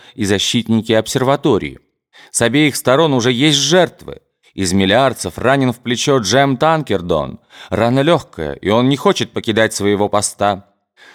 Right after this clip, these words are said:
Нед Коверли и Уолтер сражаются в первых рядах. Король Маликарли,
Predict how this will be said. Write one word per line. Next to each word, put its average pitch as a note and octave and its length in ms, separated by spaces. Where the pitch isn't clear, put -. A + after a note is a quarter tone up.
Нед C3+ 320
Коверли D3 560
и B2+ 200
Уолтер B2 480
сражаются C#3 640
в C#3+ 80
первых C#3 380
рядах. D3+ 460
Король C3 320
Маликарли, B2+ 880